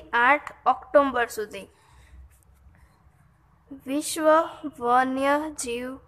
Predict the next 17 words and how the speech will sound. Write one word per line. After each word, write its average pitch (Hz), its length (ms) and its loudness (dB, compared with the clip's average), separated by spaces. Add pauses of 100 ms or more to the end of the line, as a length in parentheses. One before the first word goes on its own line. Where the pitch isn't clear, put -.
(120)
દિન 262 340 -8 (1300)
ચાર 269 320 2 (240)
ઓક્ટોબર. 247 600 -6 (480)
એનિમલ 247 560 -6
ડે, 226 180 -2
અહીંયા 247 280 -10
આપણને 254 300 -8
દેખાય 254 260 -6
છે 403 80 -6
એનિમલ 294 400 -2
ડે, 269 100 -4
અહીંયા 269 180 -6
ચિત્રમાં 254 480 -8
જોવા 254 220 -2
મળે 254 280 -4
છે 277 100 -8
કે. 269 140 -10